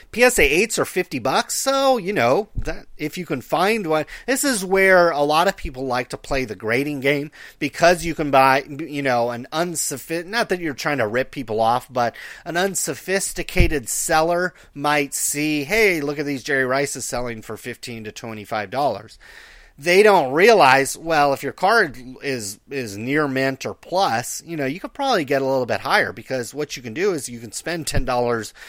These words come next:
ten, fifteen dollars getting it graded, and all of a sudden it's a fifty, sixty dollar card. P S A nines, quite a bump up. Again, you can go to the population reports, and I s-,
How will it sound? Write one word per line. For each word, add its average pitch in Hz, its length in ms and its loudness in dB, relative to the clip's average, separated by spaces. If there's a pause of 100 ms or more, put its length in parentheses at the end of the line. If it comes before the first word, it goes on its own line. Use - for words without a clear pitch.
(160)
ten, 165 220 -4
fifteen 135 340 -10
dollars 117 320 4
getting 120 220 -6
it 92 60 -16
graded, 147 340 0
and 113 100 -6
all 120 120 2
of 113 40 0
a 107 60 -8
sudden 117 240 -8
it's 104 200 -10
a 98 60 -12
fifty, 113 340 -14
sixty 107 360 -10
dollar 95 180 -8
card. 98 380 -6 (1700)
P 247 220 2
S 240 200 8
A 175 120 2
nines, 156 480 2
quite 240 440 2
a 180 120 4
bump 156 340 4
up. 180 240 6
Again, 147 380 -2
you 120 100 -8
can 123 160 -12
go 143 160 2
to 165 60 -2
the 147 100 -4
population 135 600 -4
reports, 123 400 -6
and 110 100 -4
I 110 60 -8
s-, - 260 -10